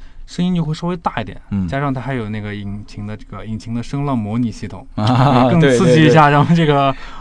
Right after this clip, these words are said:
Speaker 2: 对。
Speaker 1: 啊，荷尔蒙啊。
Speaker 2: 就是三千转之后，对吧？
Speaker 1: 对，对，对，
Speaker 2: 有一个
Speaker 1: 对。
Speaker 2: E S E的声浪模拟啊，感觉怎么样？假不假？那个声浪模拟。
Speaker 1: 假，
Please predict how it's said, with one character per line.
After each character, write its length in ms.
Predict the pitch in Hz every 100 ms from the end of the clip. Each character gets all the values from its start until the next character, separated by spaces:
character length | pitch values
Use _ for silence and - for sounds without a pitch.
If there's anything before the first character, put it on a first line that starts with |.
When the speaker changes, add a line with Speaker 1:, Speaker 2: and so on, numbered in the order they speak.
| -
Speaker 2:
对。 100 | 123
Speaker 1:
啊， 180 | 127 131 - -
荷 160 | - 160
尔 120 | 131
蒙 160 | 113 107
啊。 200 | 117 113
Speaker 2:
就 100 | 139
是 80 | 127
三 180 | 190
千 140 | 180 190
转 160 | 185
之 100 | 151
后， 220 | 160 180 -
对 80 | 110
吧？ 140 | 101
Speaker 1:
对， 180 | 151 143
对， 160 | 131
对， 80 | 120
Speaker 2:
有 80 | 117
一 40 |
个 100 | 139
Speaker 1:
对。 80 | 156
Speaker 2:
E 60 | 165
S 200 | 160 160
E 140 | 160
的 100 | 117
声 160 | 101 143
浪 140 | 139
模 100 | 117
拟 160 | 120 71
啊， 220 | 82 76 - - - -
感 140 | 101
觉 80 | 120
怎 80 | 131
么 60 | 120
样？ 120 | 107
假 140 | 101
不 80 | 92
假？ 160 | 120 - - - -
那 120 | 107
个 80 | 101
声 160 | 107
浪 120 | 107 92
模 100 | 92
拟。 100 | 85 - - -
Speaker 1:
假， 640 | - 101 85 90 98 120